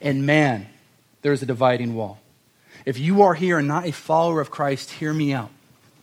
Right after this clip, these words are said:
There is great hostility with you and God, the creator of heavens and earth, as there was for all of us. We built that wall. We, man, built that wall with our blatant rejection of God.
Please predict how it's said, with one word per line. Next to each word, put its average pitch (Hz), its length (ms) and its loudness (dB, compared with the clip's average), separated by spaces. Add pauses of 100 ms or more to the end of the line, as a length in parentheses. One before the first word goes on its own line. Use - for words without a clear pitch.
(260)
There 165 200 6
is 143 180 0
great 160 480 -2
hostility 156 880 -4 (540)
with 127 220 -8
you 139 340 -2
and 127 180 -6
God, 117 260 -2
the 110 60 -12
creator 127 320 -6
of 107 80 -12
heavens 113 320 -10
and 110 100 -12
earth, 104 200 -16 (1160)
as 143 140 -4
there 139 80 -2
was 127 180 0
for - 140 -12
all 120 180 -6
of 107 120 -12
us. - 240 -20 (1080)
We 143 140 0
built 151 400 0 (120)
that 123 180 -2
wall. 110 200 -8
We, 135 460 -4 (100)
man, 127 440 -4
built 139 400 -4
that 143 180 -2
wall 120 400 -2
with 131 160 -6
our 131 140 0
blatant 147 580 -2 (220)
rejection 143 760 -4
of 120 200 -14
God. 110 320 -12